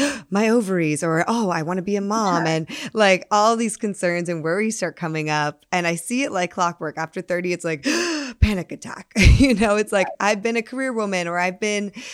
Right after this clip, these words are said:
Speaker 1: like, the twenties were good, uh, but, like, now I want to find a husband." And it's, it, they put all this pressure on themselves, um, basically
Speaker 2: Right.
Speaker 1: that it needs to happen. But, uh, inadvertently, what happens too is, like, you end up feeling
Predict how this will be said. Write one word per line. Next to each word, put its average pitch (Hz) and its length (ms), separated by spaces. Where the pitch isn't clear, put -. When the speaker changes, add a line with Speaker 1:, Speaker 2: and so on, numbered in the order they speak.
Speaker 1:
like, 220 400
the 254 100
twenties 285 540
were 285 80
good, 247 560
uh, 196 160
but, 208 400
like, 202 260
now 226 240
I 226 100
want 214 380
to - 80
find 208 180
a 220 60
husband." 190 560
And 180 420
it's, 196 320
it, 202 220
they 190 180
put 220 240
all 175 140
this 170 160
pressure 170 460
on 147 140
themselves, - 680
um, 160 340
basically 160 640
Speaker 2:
Right. 147 60
Speaker 1:
that 151 180
it 160 140
needs 170 300
to 170 60
happen. 196 600
But, 202 140
uh, 156 160
inadvertently, 220 640
what 175 120
happens 170 400
too 202 160
is, 180 160
like, 165 320
you 185 220
end 202 120
up 190 140
feeling 160 640